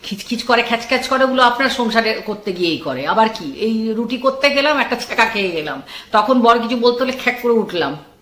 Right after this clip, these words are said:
তো ওই রুটিটা তো আপনারই জন্য করতে গিয়ে পরে ছ্যাঁকাটা খেয়েছি, শরীরে ফোসকা পড়ে গেল, তারপরে দিনে এত বড়। তো ওগুলোকে কিন্তু, উম,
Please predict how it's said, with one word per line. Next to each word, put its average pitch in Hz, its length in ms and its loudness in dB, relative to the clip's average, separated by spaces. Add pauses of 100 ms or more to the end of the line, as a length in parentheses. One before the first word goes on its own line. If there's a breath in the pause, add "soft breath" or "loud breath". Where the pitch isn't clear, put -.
(120)
তো 262 80 6
ওই 262 320 4
রুটিটা 240 340 -4
তো 285 120 -2
আপনারই 294 420 4
জন্য 320 220 0
করতে 262 300 0
গিয়ে 240 200 0
পরে 226 340 0 (200 loud breath)
ছ্যাঁকাটা 226 380 0
খেয়েছি, 233 400 -2
শরীরে 220 340 -4 (120)
ফোসকা 226 240 -2
পড়ে 208 240 -2
গেল, 190 160 0
তারপরে 180 340 -4
দিনে 175 200 -8
এত 147 180 -8
বড়। 131 240 -8 (520 loud breath)
তো 269 340 6
ওগুলোকে 277 520 2
কিন্তু, 302 320 -4
উম, 202 960 -8